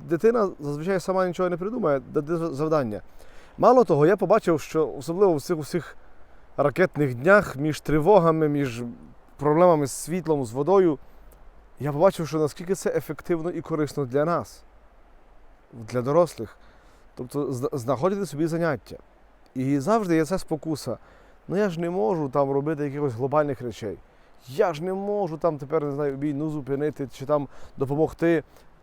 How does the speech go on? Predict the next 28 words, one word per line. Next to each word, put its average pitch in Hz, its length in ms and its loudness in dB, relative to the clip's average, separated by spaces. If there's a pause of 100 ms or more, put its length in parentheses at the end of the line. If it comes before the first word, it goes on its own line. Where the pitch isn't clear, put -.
(120)
такій-то 156 360 -2
і 160 80 4
такій-то 151 320 -2
бригаді. 143 520 4 (320)
То 165 80 -4
не 185 80 0
допомагай 185 440 0
бригаді, 156 360 2
якщо 123 220 -2
не 127 80 -4
можеш. 104 420 -8 (400)
Ну, 120 160 -14 (460)
не 143 120 -2
всі 214 240 -6
з 180 60 -2
нас 160 220 2
мають 151 200 2
бути 147 180 -6
притулами, 135 600 -2 (1120)
Сергіями. 110 720 -6 (540)
Дай 120 220 -2
йому, 120 140 -4
Боже, 117 340 -4 (160)
благословіння 117 800 -4
і 113 60 -12
їхньому 117 360 -8
фондові. 107 500 -8 (760)
Але 180 400 6